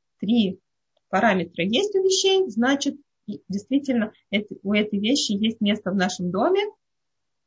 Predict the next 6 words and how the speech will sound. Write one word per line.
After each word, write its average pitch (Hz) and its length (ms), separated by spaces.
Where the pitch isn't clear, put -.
А, 208 180
вот, 175 280
и 180 440
мы 254 320
можем 202 400
тогда 196 480